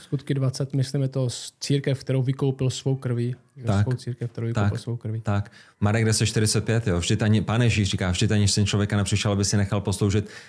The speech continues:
Speaker 2: ale aby je posloužil a dal svůj život jako výkupné za mnohé.“ Jo, myslím si, že u Matouše tam není to za mnohé, ale Marek přináší tenhle ten detail. On dal s-,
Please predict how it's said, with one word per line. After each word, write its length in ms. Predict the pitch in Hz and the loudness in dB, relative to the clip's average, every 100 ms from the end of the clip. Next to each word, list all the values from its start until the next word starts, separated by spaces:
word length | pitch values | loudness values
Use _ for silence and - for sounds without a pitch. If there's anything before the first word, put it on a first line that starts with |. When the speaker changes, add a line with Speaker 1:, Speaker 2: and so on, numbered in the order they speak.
| - | -6
Speaker 2:
ale 140 | 95 | -2
aby 140 | 92 107 | 2 2
je 40 | |
posloužil 440 | 107 101 113 98 - | 2 2 2 2 0
a 60 | 92 | 0
dal 180 | 95 | 0
svůj 240 | 98 - 104 | 2 2 2
život 180 | 104 98 | 4 2
jako 200 | 95 98 | 2 0
výkupné 540 | 90 90 98 104 101 - | 2 2 0 2 0 0
za 220 | - 101 | 0 2
mnohé.“ 480 | 95 95 90 85 82 - | 4 4 4 2 -2 -4
Jo, 100 | 95 | 0
myslím 240 | 95 101 | 2 2
si, 100 | 92 | 2
že 100 | 101 | 2
u 80 | 101 | 4
Matouše 460 | 92 95 104 113 101 - - _ | 2 2 2 2 0 -4 -20 _
tam 140 | 95 | 2
není 160 | 101 107 | 4 4
to 120 | 117 | 2
za 120 | 90 | 2
mnohé, 400 | 92 101 95 107 117 - - | 4 4 4 2 -2 -10 -8
ale 140 | 95 98 | 0 4
Marek 280 | 104 110 | 4 2
přináší 380 | 107 110 101 110 | 0 0 2 2
tenhle 200 | 107 107 | 2 2
ten 140 | 104 104 | 2 2
detail. 480 | 113 113 92 90 92 - - | 2 2 0 0 -4 -12 -4
On 140 | 104 | 2
dal 160 | 101 107 | 2 4
s-, 380 | - - - | 0 0 -4